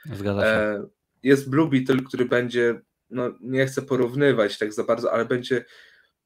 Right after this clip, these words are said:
Speaker 2: podobnym filmem jak Black Panther w kwestii tego, że będzie jakby, e, pozytywnie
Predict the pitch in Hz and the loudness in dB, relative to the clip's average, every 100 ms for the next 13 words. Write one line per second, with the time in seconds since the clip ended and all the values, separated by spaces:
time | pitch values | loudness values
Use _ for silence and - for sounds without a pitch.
0 | _ - 135 147 147 151 143 139 143 135 | _ 0 6 6 6 0 -2 -4 -4 0
1 | 127 123 127 127 - 135 135 139 - - | 0 0 0 -2 0 0 0 -6 -12 -4
2 | 131 131 127 127 127 127 123 120 117 117 | -2 -2 -8 0 0 0 -4 -4 -4 -6
3 | 117 120 113 113 107 107 113 113 113 _ | -6 0 2 2 0 -4 -4 -4 -6 _
4 | _ _ _ _ 101 101 104 104 101 101 | _ _ _ _ -10 -8 -6 -8 -10 -16
5 | _ _ _ - - 131 131 - 135 127 | _ _ _ -6 -2 -2 -2 -2 -2 -2
6 | 123 120 120 113 | -4 0 0 2